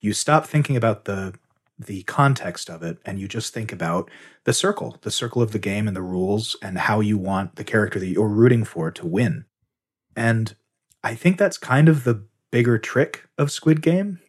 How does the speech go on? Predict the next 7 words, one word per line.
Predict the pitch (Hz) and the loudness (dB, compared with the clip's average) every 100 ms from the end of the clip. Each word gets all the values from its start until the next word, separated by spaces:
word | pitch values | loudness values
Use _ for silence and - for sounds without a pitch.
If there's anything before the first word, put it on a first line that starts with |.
| _ | _
is | 117 107 | -4 -4
that | 110 107 104 _ _ _ _ _ _ | -4 -4 -4 _ _ _ _ _ _
even | 147 170 170 139 | 6 8 8 6
when | 135 123 | 4 2
you | 110 | 0
codify | - - 139 120 - 90 82 | -2 4 6 4 -2 -10 -8
something, | - 90 82 82 80 | -10 -12 -14 -12 -12